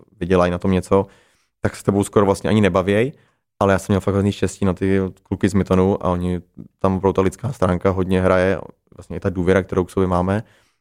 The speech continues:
A oni teda na tenhle, samozřejmě na tenhle projekt koukají trošku netradičně, že to pro ně není úplně či-, běžná investice, kterou dělají, ale právě tam hodně berou ten společenský přesah, který Donio má a vlastně ještě mít může. A myslím si, že to je takový jejich vlastně jako trošku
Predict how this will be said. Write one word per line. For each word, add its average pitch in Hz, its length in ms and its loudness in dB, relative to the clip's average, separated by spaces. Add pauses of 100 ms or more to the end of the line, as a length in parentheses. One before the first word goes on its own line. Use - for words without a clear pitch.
(160)
A 92 500 0
oni 104 140 2
teda 120 120 2
na 104 80 0
tenhle, 110 260 0
samozřejmě 101 280 -2
na 98 60 0
tenhle 107 140 0
projekt 92 300 2
koukají 98 280 -2
trošku - 240 -4
netradičně, 92 500 0
že - 60 -12
to - 60 -2
pro 95 140 -2
ně 95 100 2
není 95 240 0
úplně 98 280 -2
či-, - 180 -12
běžná 95 400 2
investice, 90 420 -6
kterou 95 320 0
dělají, 92 400 2 (480)
ale 90 200 2
právě 92 400 0 (520)
tam 95 200 0
hodně 92 280 -2
berou 87 240 0
ten 98 120 0
společenský 92 540 -2
přesah, - 380 -4
který 90 240 0
Donio 90 360 0
má 87 300 -2
a 90 140 -2
vlastně 85 320 -12
ještě - 200 -10
mít 95 220 0
může. 95 320 2 (840)
A 98 60 2
myslím 92 220 -2
si, - 40 -20
že 98 80 0
to - 80 -4
je 87 40 0
takový - 260 -4
jejich 87 180 -6
vlastně 85 240 -6
jako 87 160 -8
trošku - 300 -6